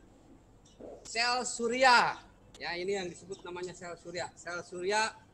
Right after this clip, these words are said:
fotovoltaik, ya. Jadi sel surya ini yang akan menyerap energi matahari, ya. Jadi energi matahari ini akan diserap oleh sel surya di sini, yang akan dirubah menjadi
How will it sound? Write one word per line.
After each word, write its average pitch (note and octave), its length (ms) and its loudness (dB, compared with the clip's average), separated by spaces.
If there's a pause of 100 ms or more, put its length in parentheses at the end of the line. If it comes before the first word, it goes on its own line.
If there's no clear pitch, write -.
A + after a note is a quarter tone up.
(140)
fotovoltaik, F#3 1400 -8 (400)
ya. E3 240 -2 (720)
Jadi F#3+ 320 -6
sel G3+ 240 -8
surya G3 320 -4
ini A#3+ 480 -4 (320)
yang G3+ 160 -2
akan A#3 480 -6
menyerap G#3 560 0 (320)
energi B3+ 480 -4
matahari, G#3+ 1120 0 (240)
ya. F#3+ 240 -2 (420)
Jadi - 120 -2 (100)
energi G3 240 0
matahari G#3 400 2
ini C4 160 -2
akan A3 320 -2
diserap A3+ 320 -4
oleh A#3+ 320 -2 (160)
sel A3+ 240 -2
surya G#3 400 2
di F3+ 80 -4
sini, - 240 -2 (580)
yang G#3+ 220 0
akan A3 480 2
dirubah A3 580 2 (380)
menjadi F3+ 500 2